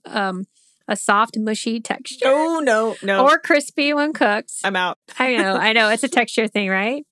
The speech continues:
Speaker 1: They've been compared to that of a hazelnut, like a fresh hazelnut, or the texture of mayonnaise.
Speaker 2: No.
Speaker 1: And they've even, some people have even said they taste like Cheetos,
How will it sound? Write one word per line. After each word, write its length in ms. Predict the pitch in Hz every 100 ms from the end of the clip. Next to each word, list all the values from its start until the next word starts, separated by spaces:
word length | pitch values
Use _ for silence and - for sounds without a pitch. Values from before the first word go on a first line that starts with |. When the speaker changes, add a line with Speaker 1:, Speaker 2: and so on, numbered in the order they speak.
| -
Speaker 1:
They've 180 | 240 247
been 160 | 277
compared 500 | 285 262 262 254 254
to 120 | - 226
that 300 | 208 208 -
of 160 | 208
a 120 | 202 185
hazelnut, 680 | 196 208 233 285 311 330 320 _
like 140 | 214
a 60 | 202
fresh 260 | - 208 -
hazelnut, 580 | 220 247 262 269 269 -
or 360 | 214 214 214 - -
the 80 |
texture 520 | 226 247 233 - 302 302
of 160 | 285
mayonnaise. 840 | 254 262 277 349 403 466 571 - _ -
Speaker 2:
No. 1000 | 508 622 587 480 466 453 370 415 - -
Speaker 1:
And 140 | 254
they've 220 | 285 285 262
even, 460 | 254 269 302 320
some 260 | - 247 247
people 240 | 262 277
have 100 | 269
even 220 | 247 226 226
said 220 | 220 214
they 120 | 226
taste 340 | 220 208 208 -
like 200 | - _
Cheetos, 680 | - 254 - - - 339